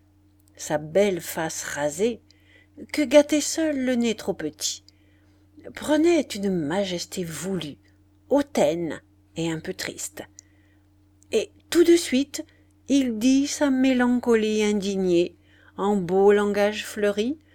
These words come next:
avec des gestes de théâtre, une éloquence de tribun romantique,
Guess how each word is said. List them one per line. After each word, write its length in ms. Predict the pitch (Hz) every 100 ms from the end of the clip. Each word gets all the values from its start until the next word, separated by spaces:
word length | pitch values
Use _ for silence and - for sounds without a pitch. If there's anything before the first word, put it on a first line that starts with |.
| - _
avec 320 | - 196 196 175
des 160 | 190
gestes 440 | 185 196 196 196 196
de 120 | 175
théâtre, 680 | - 196 160 87 - - - - _ _ _ _ -
une 300 | 185 180 175
éloquence 840 | 196 233 240 - 202 214 247 247
de 120 | 202
tribun 460 | 202 - 190 175 190
romantique, 840 | 175 180 175 185 - - _ -